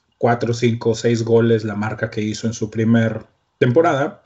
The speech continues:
También hay que recordar que Chicharo no era titular en su equipo, los goles que hizo.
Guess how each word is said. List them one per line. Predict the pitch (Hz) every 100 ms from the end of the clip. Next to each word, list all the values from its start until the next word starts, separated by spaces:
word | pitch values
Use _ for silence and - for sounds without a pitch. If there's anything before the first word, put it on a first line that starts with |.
| -
También | 117 117
hay | 120
que | 120
recordar | 110 - 113 117
que | 117
Chicharo | - 120 117 110
no | 113 123 120
era | 131 127
titular | 113 117 113 110 110
en |
su | 107
equipo, | 110 - 120 110 113 - _ _ _ -
los | 104 107
goles | 110 113
que | -
hizo. | 120 113 120 120